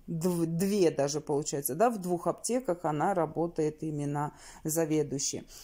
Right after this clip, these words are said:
Или не хочет оставлять маму одну. В общем, причину нам не озвучили, но, как бы то ни было, Юля осталась здесь на месте и никуда не поехала.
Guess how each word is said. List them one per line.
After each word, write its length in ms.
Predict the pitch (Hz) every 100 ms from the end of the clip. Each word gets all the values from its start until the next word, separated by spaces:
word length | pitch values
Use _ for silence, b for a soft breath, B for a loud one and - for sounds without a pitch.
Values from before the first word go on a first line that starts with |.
| B
Или 220 | 214 240
не 120 | 262
хочет 380 | 269 269 254 247
оставлять 480 | 240 - 240 240 240
маму 340 | 214 170 147
одну. 340 | 139 139 131 - B B
В 60 | 262
общем, 260 | 294 269
причину 520 | 247 233 - 262 214
нам 340 | 202 190 165 190
не 140 | 240
озвучили, 720 | 285 277 240 262 262 269 240
но, 240 | 214 196 226
как 260 | 226 196
бы 80 | 170
то 140 | 170 170
ни 160 | 226
было, 240 | 285 254 208
Юля 400 | 170 208 226 165
осталась 480 | - 175 190 170
здесь 280 | 151 165 165
на 120 | 156
месте 340 | 151 226 285 202
и 60 |
никуда 420 | 170 147 - 156 185
не 140 | 185
поехала. 640 | 180 151 135 151 107 85